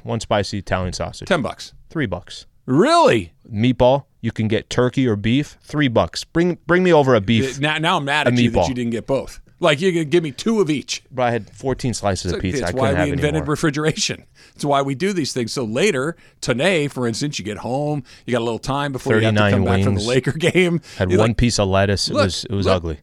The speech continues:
Speaker 2: look, there's a couple of meatballs. I think slice those up. Maybe put 'em on in the toaster. Put 'em on a piece of bread. Melt a little cheese on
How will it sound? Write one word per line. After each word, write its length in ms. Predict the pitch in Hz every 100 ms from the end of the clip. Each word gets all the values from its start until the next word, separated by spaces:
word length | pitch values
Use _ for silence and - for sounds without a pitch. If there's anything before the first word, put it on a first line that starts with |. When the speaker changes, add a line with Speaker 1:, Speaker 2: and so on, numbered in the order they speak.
| -
Speaker 2:
look, 140 | 131
there's 180 | 240 247
a 20 |
couple 200 | - 240
of 80 | 240
meatballs. 380 | 269 190 110 -
I 60 |
think 100 | 269
slice 360 | - - 135 139
those 180 | 151 131
up. 80 | 196
Maybe 200 | 139 220
put 180 | 208 220
'em 80 | 226
on 220 | 214 202
in 120 | 147
the 80 | 110
toaster. 560 | - 175 226 - 233 220 - -
Put 120 | 165
'em 80 | 139
on 80 | 123
a 40 |
piece 200 | 139 135
of 100 | 107
bread. 320 | 117 147 190
Melt 220 | 143 120
a 80 | - 151
little 160 | 107
cheese 300 | - 160 190
on 80 | 220